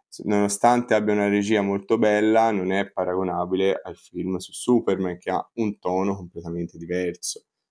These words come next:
A mio parere anche migliore, poi sono gusti. Poi ovviamente, nonostante questo film abbia fatto anche un discreto successo, ci sono stati anche dei sequel, il secondo, che credo sia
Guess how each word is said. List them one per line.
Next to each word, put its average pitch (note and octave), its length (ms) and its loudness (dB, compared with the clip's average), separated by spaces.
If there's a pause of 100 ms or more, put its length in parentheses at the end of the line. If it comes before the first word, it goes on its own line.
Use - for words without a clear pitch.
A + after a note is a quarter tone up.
(100)
A D3+ 120 2
mio A#2+ 200 4
parere G#2 400 4
anche F#2+ 240 -2
migliore, G2 560 2
poi - 460 2
sono F2+ 280 -6
gusti. F#2 400 -2 (380)
Poi A#2+ 220 6
ovviamente, G#2 560 2
nonostante F#2 540 -2
questo F#2 220 -8
film F#2+ 440 -2
abbia F2+ 360 -2
fatto F2+ 380 -2
anche F2+ 440 -10
un F#2 140 -8
discreto F#2 440 -6
successo, F#2+ 760 -2
ci G2+ 100 -10
sono F2+ 240 -6
stati F#2 300 -6
anche F2+ 200 -12
dei F2 120 -6
sequel, G2 680 -2
il - 120 -18
secondo, G2 680 -2
che - 120 -20
credo F2+ 220 -6
sia F2+ 500 -2